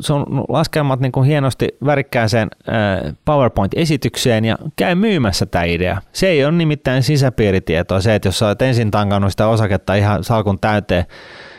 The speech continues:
ja sitten lähdet tota kertomaan, että hei, että teidän täytyy oikeastaan ostaa tää Revenion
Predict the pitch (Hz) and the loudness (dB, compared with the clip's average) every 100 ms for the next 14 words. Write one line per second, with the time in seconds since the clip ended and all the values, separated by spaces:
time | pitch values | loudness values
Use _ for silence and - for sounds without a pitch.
0 | - - 123 147 147 - 104 98 95 92 | -18 -8 -2 -2 -2 -2 0 0 0 -2
1 | - 98 - 92 127 117 113 101 95 92 | -2 -4 -2 -2 0 0 2 2 2 2
2 | 104 113 120 104 95 101 - 113 104 101 | 2 2 2 2 0 0 0 0 0 0
3 | 113 113 131 131 131 - 143 131 147 - | 0 2 0 0 -2 0 0 2 2 0
4 | 98 - 95 82 - 92 101 95 90 87 | -2 0 -2 -2 -4 0 2 2 2 0
5 | 85 | -2